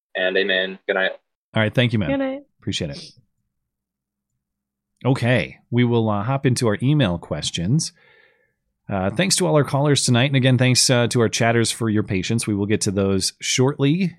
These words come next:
Speaker 2: Or maybe we should, should we read a few chats before we hop into the email questions?
Speaker 3: Nah, let's just,
Speaker 2: All
Speaker 3: we
Speaker 2: right.
Speaker 3: may have a few, so we can
Speaker 2: Well,
Speaker 3: wait.
Speaker 2: we appreciate the patience of the chatters. We will get to you.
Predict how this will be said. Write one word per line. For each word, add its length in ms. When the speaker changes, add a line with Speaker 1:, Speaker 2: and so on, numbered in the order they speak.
Speaker 2:
Or 100
maybe 220
we 120
should, 240
should 120
we 80
read 200
a 40
few 140
chats 320
before 240
we 120
hop 260
into 240
the 80
email 340
questions? 420
Speaker 3:
Nah, 280
let's 320
just, 300
Speaker 2:
All 60
Speaker 3:
we 40
Speaker 2:
right. 140
Speaker 3:
may 100
have 80
a 160
few, 160
so 220
we 60
can 120
Speaker 2:
Well, 300
Speaker 3:
wait. 80
Speaker 2:
we 100
appreciate 460
the 60
patience 400
of 180
the 80
chatters. 440
We 120
will 160
get 180
to 140
you. 240